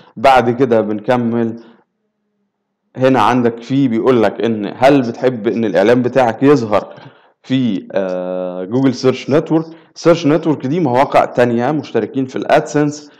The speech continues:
وبيحطوا البار بتاع البحث بتاع جوجل داخل الموقع بتاعهم ويتم البحث عليه. أنا ما بنصحش إن أنت تفعل دي، فأنا مش هختارها ومش هقول، وهقول إني مش عايز الإعلان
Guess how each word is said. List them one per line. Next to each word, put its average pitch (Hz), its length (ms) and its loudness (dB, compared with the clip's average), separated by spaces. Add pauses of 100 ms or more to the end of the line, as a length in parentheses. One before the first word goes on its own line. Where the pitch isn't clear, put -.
(160)
وبيحطوا 127 1500 -2
البار 123 360 2
بتاع 123 260 -2
البحث 123 340 -2
بتاع 123 240 -4
جوجل 131 360 -2
داخل 143 260 -2
الموقع 117 360 -2
بتاعهم 98 440 -4 (360)
ويتم 131 400 2
البحث 113 540 -4
عليه. 90 280 -4 (300)
أنا 143 140 4
ما 135 100 2
بنصحش 131 460 0
إن 123 120 -2
أنت 131 160 -2
تفعل 113 520 0
دي، 147 220 -6 (360)
فأنا 120 720 2
مش 117 200 -4
هختارها 127 440 2
ومش 120 320 -2
هقول، 113 320 -2
وهقول 113 260 0
إني 110 140 -2
مش 123 200 -2
عايز 107 260 2
الإعلان 90 340 -2